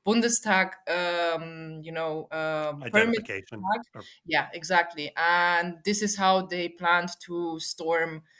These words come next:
Speaker 1: uh, the Bundestag, by getting in with this old permit and, you know, taking stands. They, um, managed to acquire quite some weaponry, uh,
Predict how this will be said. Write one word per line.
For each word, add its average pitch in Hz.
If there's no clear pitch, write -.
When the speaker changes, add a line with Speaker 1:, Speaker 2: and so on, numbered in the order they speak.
Speaker 1:
uh, 170
the 160
Bundestag, 160
by 151
getting 170
in 160
with 147
this -
old 160
permit 160
and, 143
you 143
know, 143
taking 147
stands. 135
They, 180
um, 180
managed 214
to 196
acquire 202
quite 190
some 180
weaponry, 226
uh, 220